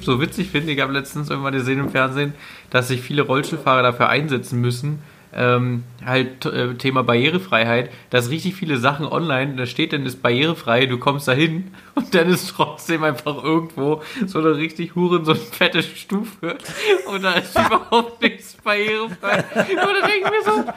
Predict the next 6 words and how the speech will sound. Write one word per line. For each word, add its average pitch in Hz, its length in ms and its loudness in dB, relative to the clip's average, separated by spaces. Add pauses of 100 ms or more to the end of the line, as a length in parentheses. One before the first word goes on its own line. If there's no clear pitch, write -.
(360)
welcher, 233 480 4 (220)
welcher, 185 720 0
welcher 175 420 -2
weiße 175 640 0 (100)
Klaus 180 400 0
Dieter 170 540 -2